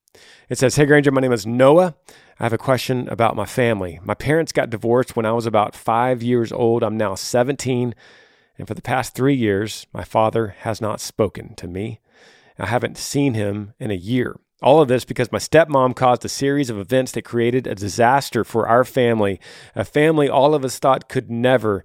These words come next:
be broken. My father has turned his back on me and my brother and his grandma who raised him and our cousins. The family and the farm is in shambles. Lately, I really miss my father.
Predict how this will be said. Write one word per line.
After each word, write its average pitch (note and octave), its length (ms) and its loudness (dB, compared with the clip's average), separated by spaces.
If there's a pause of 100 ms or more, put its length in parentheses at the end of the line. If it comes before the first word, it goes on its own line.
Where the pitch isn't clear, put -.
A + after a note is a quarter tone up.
(280)
be G#2 140 -8
broken. G#2 520 2 (400)
My G#2+ 160 -8
father A2+ 380 2
has G2 220 -10
turned A#2+ 340 -4
his A2+ 160 -6
back G#2 300 -2
on F#2+ 120 -6
me G#2 140 -4
and G#2+ 100 -2
my G#2 120 -2
brother G2 520 -4
and - 120 -16
his G#2+ 160 -8
grandma G#2+ 420 0
who F#2+ 140 -6
raised G#2+ 340 -2
him A2 180 -4 (300)
and F#2 140 -8
our F#2 80 -4
cousins. B2+ 580 -4 (320)
The G2+ 80 -18
family C#3 400 2
and B2 80 2
the G#2+ 60 -2
farm A#2+ 320 2
is G#2 100 -6
in G#2 100 -6
shambles. A2+ 680 -2 (200)
Lately, A2 440 -2 (600)
I G#2 60 -12
really A2+ 320 0
miss G2+ 460 -4
my G2+ 120 -6
father. F#2 520 -6